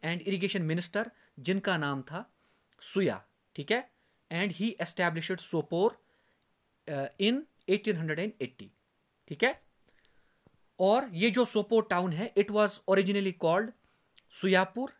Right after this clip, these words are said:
and with the passage of time ये सुयापुर क्या बन गया? ये सुयापुर बन गया सोपोर, ठीक है? और ये जो सोपोर टाउन है, it has the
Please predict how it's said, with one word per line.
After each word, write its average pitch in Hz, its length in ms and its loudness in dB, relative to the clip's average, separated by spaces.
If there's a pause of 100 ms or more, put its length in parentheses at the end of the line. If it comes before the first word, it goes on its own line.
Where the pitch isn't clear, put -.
(140)
and 214 220 -2 (480)
with 175 200 0
the 208 120 2
passage 190 360 0
of 175 100 2 (140)
time 208 300 0 (340)
ये 180 120 2
सुयापुर 185 460 0
क्या 180 200 2
बन 170 200 0
गया? 202 260 -4 (280)
ये 185 160 4
सुयापुर 170 480 -2
बन 139 200 -4
गया 147 180 -8
सोपोर, 120 560 -4 (180)
ठीक 123 160 -6
है? 254 200 -2 (500)
और 208 380 6 (240)
ये 202 100 4
जो 226 140 4
सोपोर 214 420 2
टाउन 165 340 0
है, 185 260 -6
it 190 160 -2
has 175 240 -2
the 226 140 -2